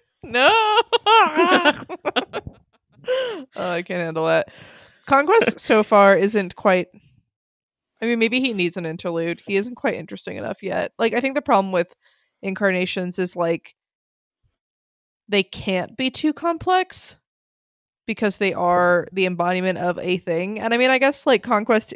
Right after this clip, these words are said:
could be a bunch of different things, but ultimately there's not some underlying, like, "Oh, but really it's about the children." <laughs> Like, it's just like <laughs>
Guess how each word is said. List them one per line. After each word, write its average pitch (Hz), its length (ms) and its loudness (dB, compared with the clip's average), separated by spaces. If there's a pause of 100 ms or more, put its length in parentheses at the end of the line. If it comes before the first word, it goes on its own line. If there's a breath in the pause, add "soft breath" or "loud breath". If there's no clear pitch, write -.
(180)
could 214 140 -2
be 190 120 -2
a 180 60 0
bunch 180 240 -6
of 190 80 -10
different 190 340 -4
things, 202 640 -12 (1300 soft breath)
but 240 160 2
ultimately 185 680 0
there's 180 240 -2
not 180 220 -4
some 185 120 -6
underlying, 170 720 0
like, 170 460 -4 (760)
"Oh, 214 160 2
but 196 160 0
really 208 260 0
it's 180 160 -6
about 190 260 -2
the 196 80 -10
children." 185 760 -6
<laughs> 185 40 -18
Like, - 180 2
it's - 140 -4
just - 360 -2
like 262 420 2
<laughs> 226 40 -8